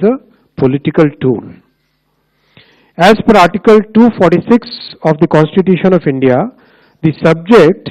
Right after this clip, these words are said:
census is listed at sixty-nine in the Union list in seventh schedule. According to Constitution of India, census is a union subject. Some states have conducted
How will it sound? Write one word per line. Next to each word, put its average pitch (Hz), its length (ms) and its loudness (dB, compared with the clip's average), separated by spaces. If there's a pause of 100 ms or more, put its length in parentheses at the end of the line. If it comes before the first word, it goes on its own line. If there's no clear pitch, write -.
(120)
census 170 680 0 (680)
is 160 220 -2
listed 185 400 0
at 196 180 4
sixty-nine 170 1000 0 (340)
in 160 140 -4
the 165 100 0
Union 190 560 2
list 190 400 2 (380)
in 185 280 -4 (120)
seventh 165 300 0 (100)
schedule. 123 420 -4 (1200)
According 196 380 2
to 220 100 0
Constitution 190 680 0
of 180 120 0
India, 170 300 0 (420)
census 170 640 0
is 151 180 -2
a 190 160 4
union 165 680 0
subject. 131 540 -10 (920)
Some 220 200 4 (120)
states 226 280 2
have 214 160 0
conducted 190 520 -2